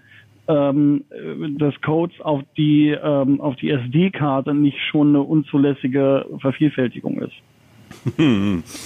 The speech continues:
Speaker 2: Das ist
Speaker 1: Und
Speaker 2: in der Tat eine etwas schwierige Frage.
Speaker 1: Ja, ja, genau. Ab-, aber da, da würde dann wahrscheinlich ein Gericht schon anfangen auszusteigen.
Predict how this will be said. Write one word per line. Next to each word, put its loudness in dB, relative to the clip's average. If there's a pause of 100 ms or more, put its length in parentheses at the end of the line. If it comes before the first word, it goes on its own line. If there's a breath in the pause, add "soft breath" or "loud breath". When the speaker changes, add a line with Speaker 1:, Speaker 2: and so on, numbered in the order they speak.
(340 loud breath)
Speaker 2:
Das 2
ist 4
Speaker 1:
Und 4
Speaker 2:
in -2
der -6
Tat -4
eine -4
etwas -2
schwierige 0
Frage. 0
Speaker 1:
Ja, 2
ja, 2
genau. 0
Ab-, -8
aber 0
da, 0 (260)
da 0
würde 0
dann 2
wahrscheinlich -2
ein 2
Gericht -2
schon 2
anfangen 2
auszusteigen. -2